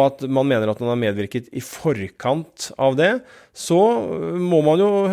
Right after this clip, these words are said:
tenke på da, eh, det, disse sim-kortene, eh, kryptobørser, eh, opprettelse av, eh, falske e-postadresser. Alle de tinga som vi vet skjedde i forkant da, er jo det man må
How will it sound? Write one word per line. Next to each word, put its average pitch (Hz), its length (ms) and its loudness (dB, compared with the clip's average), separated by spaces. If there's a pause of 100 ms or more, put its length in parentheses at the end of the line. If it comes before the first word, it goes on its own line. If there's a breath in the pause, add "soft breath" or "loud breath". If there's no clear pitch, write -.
(160)
tenke 185 320 -4
på 240 160 2
da, 160 300 4 (560 loud breath)
eh, 160 560 0
det, 151 420 -10
disse 156 300 -4
sim-kortene, 131 920 -2 (300)
eh, 135 560 2
kryptobørser, 123 1300 0 (560 loud breath)
eh, 123 540 0 (440)
opprettelse 120 720 -2
av, 117 500 4 (100)
eh, 117 520 2
falske 107 460 -2 (160)
e-postadresser. 110 680 -4
Alle 127 240 2
de 131 80 -2
tinga 113 300 -2
som 127 160 -2
vi 131 100 2
vet 113 240 2
skjedde 120 300 -4
i - 100 -16
forkant 139 480 -2
da, - 200 0 (440 loud breath)
er 131 140 4
jo 139 240 2
det 117 180 2
man 117 160 0
må 127 220 2